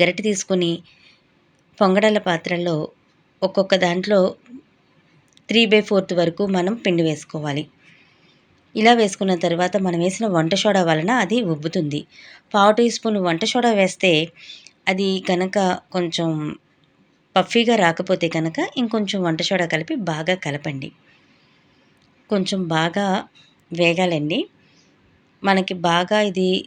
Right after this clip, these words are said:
కాలింది అనుకుంటే మనకి పొంగడం చాలా బాగా వస్తుంది. చూడండి, హెల్దీ అప్పి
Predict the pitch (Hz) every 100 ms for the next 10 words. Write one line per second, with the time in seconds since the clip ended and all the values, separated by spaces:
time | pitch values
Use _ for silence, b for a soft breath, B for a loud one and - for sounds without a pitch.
0 | _ - 185 175 190 190 185 160 160 175
1 | 170 180 165 160 _ - 180 170 165 -
2 | 165 175 190 196 - 175 160 170 165 156
3 | - 151 143 247 330 _ b b b b
4 | _ _ _ _ _ _ _ _ _ _
5 | _ _ _ _ _ - - 190 185 190
6 | 190 _ _ _ _ _ _ _ _ _
7 | _ - 196 185 202 196 185 -